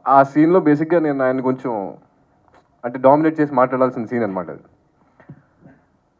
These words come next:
చాలా భయపడుతున్నా. అంటే ఇప్పుడు నేను ఆయన్ని ఎదురుగా ఫేస్ చేసి, ఇంట్లో వేరు, ఇంట్లో పర్సనల్గా ఉన్నప్పుడు ఆ, మా ఇద్దరి ఆ టైమింగ్ అది వేరే ఉంటుంది, మేము మాట్లాడుకుంటాం, నవ్వుకుంటాం, అంత వేరు. But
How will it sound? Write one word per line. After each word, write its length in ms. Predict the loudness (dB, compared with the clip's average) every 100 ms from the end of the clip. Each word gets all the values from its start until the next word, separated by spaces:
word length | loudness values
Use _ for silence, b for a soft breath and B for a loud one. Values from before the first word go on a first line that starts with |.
| _ _ _ _ -4 2
చాలా 120 | 6
భయపడుతున్నా. 540 | 6 6 4 0 -8 -10 _ _ _
అంటే 180 | -12 -8
ఇప్పుడు 220 | -8 -8
నేను 180 | -8 -4
ఆయన్ని 540 | -2 -2 -4 -4 -6 -6
ఎదురుగా 320 | -6 -4 -4
ఫేస్ 320 | -4 -8 -8
చేసి, 120 | -10
ఇంట్లో 260 | -8 -2 2
వేరు, 280 | 2 2 -2 _ _ _ _ _ -14
ఇంట్లో 460 | -8 -4 0 0
పర్సనల్గా 420 | 0 -2 -2 -2 -2
ఉన్నప్పుడు 640 | -4 -6 -4 -4 -4 -8 -8
ఆ, 120 | -6
మా 160 | -2 -4
ఇద్దరి 340 | -4 -6 -2
ఆ 80 | -2
టైమింగ్ 340 | -2 -4 -4
అది 140 | -6 -4
వేరే 180 | -2
ఉంటుంది, 320 | -2 -4 -8 -8
మేము 220 | -8 -4
మాట్లాడుకుంటాం, 540 | -2 -4 -6 -10 -10
నవ్వుకుంటాం, 400 | -8 -8 -8 -10
అంత 140 | -10 -10
వేరు. 140 | -14 -18 b b b b -8
But 120 | -8